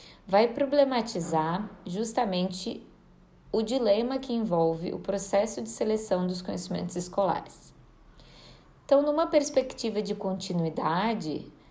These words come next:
do que nós já vínhamos discutindo nas aulas anteriores, o processo de construção dos currículos escolares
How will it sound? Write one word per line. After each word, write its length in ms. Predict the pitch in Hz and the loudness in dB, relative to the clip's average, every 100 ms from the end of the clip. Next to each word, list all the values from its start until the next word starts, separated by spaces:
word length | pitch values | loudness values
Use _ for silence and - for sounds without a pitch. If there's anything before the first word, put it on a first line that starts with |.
| - - - - - - - - - 175 | -20 -20 -20 -20 -20 -20 -20 -20 -12 -4
do 160 | 175 | -2
que 240 | 180 190 180 | -2 -2 0
nós 280 | 180 170 | 2 2
já 100 | 165 | 2
vínhamos 500 | 165 170 175 170 170 | 0 0 0 2 0
discutindo 640 | 160 165 - 175 - 165 165 | -2 -6 -6 -8 -4 -4 -2
nas 220 | 165 160 | -2 0
aulas 260 | 160 151 160 | 0 0 -2
anteriores, 880 | 160 160 156 175 233 196 170 - - - _ - - - - - - - - - - - - | -4 -2 0 2 2 0 -2 -8 -14 -20 _ -20 -20 -20 -20 -20 -20 -20 -20 -20 -20 -20 -18
o 80 | - | -10
processo 560 | 180 226 220 240 269 277 | 0 2 4 2 2 0
de 100 | 269 | -2
construção 720 | 262 226 220 214 - 180 165 | 0 0 0 2 4 4 4
dos 160 | 165 - | -2 -4
currículos 580 | 190 175 190 185 170 | -2 0 0 -2 -4
escolares 840 | 156 - 160 160 170 208 196 175 - | -4 -4 0 2 2 0 -2 -4 -8